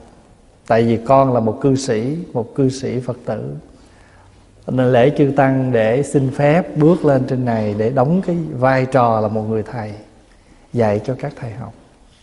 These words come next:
Con bước lên đây, con là thầy giáo dạy cho các thầy về cái môn thế học. Nhưng mà trước mắt các thầy là bậc thầy của con, các thầy là bậc xuất gia. Cái đó gọi là thứ lớp.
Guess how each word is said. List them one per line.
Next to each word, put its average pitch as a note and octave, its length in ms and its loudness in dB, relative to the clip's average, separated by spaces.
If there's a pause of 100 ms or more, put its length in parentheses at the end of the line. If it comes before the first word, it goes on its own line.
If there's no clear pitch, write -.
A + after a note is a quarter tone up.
(840)
Con D3+ 140 4
bước G#3 200 6
lên D#3+ 180 4
đây, D#3 260 4
con D3 140 4
là C3 100 4
thầy A#2 240 0
giáo C#3 300 4
dạy C3 680 0
cho C#3+ 120 -4
các D#3 220 -4
thầy A#2+ 400 -4
về A#2 320 2
cái D3+ 100 0
môn C#3 300 0
thế C#3 160 -2
học. A#2+ 220 -8 (1000)
Nhưng D3+ 140 4
mà C3 160 6
trước G#3+ 160 6
mắt G#3 260 0 (540)
các E3+ 220 2
thầy A#2+ 220 2
là A#2 120 2
bậc A#2 220 0
thầy A#2 320 0
của B2+ 80 -6 (120)
con, C3 140 -12 (680)
các C#3+ 160 -6
thầy B2 200 2
là A2+ 120 -2
bậc A2+ 200 -2
xuất D#3+ 240 -4
gia. C3 200 -6 (2500)
Cái C3+ 100 6
đó D3 220 6
gọi B2+ 180 2
là A2 180 -2
thứ D#3 180 0
lớp. D3 200 -4